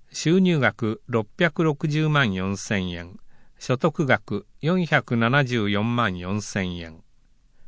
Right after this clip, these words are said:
四人、収入額七百二万七千円。所得額五百十二万四千円。五人、収入額七百四十四万九千円。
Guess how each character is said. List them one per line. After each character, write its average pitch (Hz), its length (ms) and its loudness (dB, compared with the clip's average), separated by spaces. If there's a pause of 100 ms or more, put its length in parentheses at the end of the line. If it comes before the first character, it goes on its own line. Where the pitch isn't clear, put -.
(480)
四 113 220 2
人、 151 340 2 (680)
収 165 260 0
入 185 240 4
額 110 400 0 (120)
七 120 260 0
百 156 340 -2
二 113 140 0
万 123 260 0
七 98 240 -2
千 95 320 -2
円。 85 260 -8 (480)
所 127 200 -2
得 170 120 0 (140)
額 104 400 2 (140)
五 110 120 -4
百 160 360 2
十 143 260 0
二 151 100 2
万 139 240 2
四 92 240 -4
千 90 360 -4
円。 82 260 -16 (1000)
五 110 200 2
人、 139 300 0 (640)
収 165 240 0
入 175 220 4
額 123 380 2 (100)
七 135 260 2
百 160 300 -2
四 151 280 0
十 127 240 2
四 117 240 0
万 101 240 0
九 107 240 -2
千 92 340 -2
円。 85 240 -10